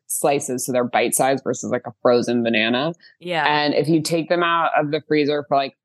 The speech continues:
Speaker 1: four minutes and then you put a little bit of peanut butter on top, also delicious.
Speaker 2: Oh
Speaker 1: But
Speaker 2: my
Speaker 1: we've now,
Speaker 2: God.
Speaker 1: we've now spent half the episode talking about,
Speaker 2: <laughs> I know.
Speaker 1: <laughs> talking about snacks.
Speaker 2: Okay,
Speaker 1: Um,
Speaker 2: we'll be,
Speaker 1: but
Speaker 2: we'll be quicker on these
Speaker 1: We'll be
Speaker 2: ones.
Speaker 1: quicker, but, um,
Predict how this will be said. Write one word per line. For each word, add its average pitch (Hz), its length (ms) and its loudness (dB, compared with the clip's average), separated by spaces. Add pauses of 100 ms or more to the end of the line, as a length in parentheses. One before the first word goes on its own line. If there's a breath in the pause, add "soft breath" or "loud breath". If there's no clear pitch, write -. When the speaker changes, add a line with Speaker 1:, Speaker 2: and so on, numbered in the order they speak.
Speaker 1:
four 143 220 2
minutes 139 640 0
and 139 460 0
then 135 200 2
you 127 80 0
put 131 160 -2
a 123 60 2
little 123 180 2
bit 123 100 -4
of 120 140 -8
peanut 117 200 -6
butter 123 140 4
on 131 160 -2
top, 131 280 -4 (220)
also 107 500 0
delicious. - 440 -4
Speaker 2:
Oh 247 240 0
Speaker 1:
But 147 180 0
Speaker 2:
my 202 40 0
Speaker 1:
we've 165 120 2
now, 196 360 0
Speaker 2:
God. 202 80 -4
Speaker 1:
we've 240 160 2
now 233 240 0
spent 254 240 0
half 196 240 0
the 208 80 0
episode 170 380 0
talking 185 360 0
about, 370 220 0
Speaker 2:
<laughs> - 40 0
I 339 220 0
know. 330 280 0
Speaker 1:
<laughs> 494 280 2
talking 392 420 0
about 349 280 0
snacks. 190 440 -2 (580 loud breath)
Speaker 2:
Okay, 254 380 2
Speaker 1:
Um, 226 80 -2
Speaker 2:
we'll 240 100 -2
be, 226 40 2
Speaker 1:
but 202 340 0
Speaker 2:
we'll 247 140 2
be 240 160 -4
quicker 208 460 -2
on 170 200 -2
these 320 120 -8
Speaker 1:
We'll 370 240 2
be 381 80 0
Speaker 2:
ones. 370 120 0
Speaker 1:
quicker, 320 380 2
but, 269 360 0 (260)
um, 214 480 0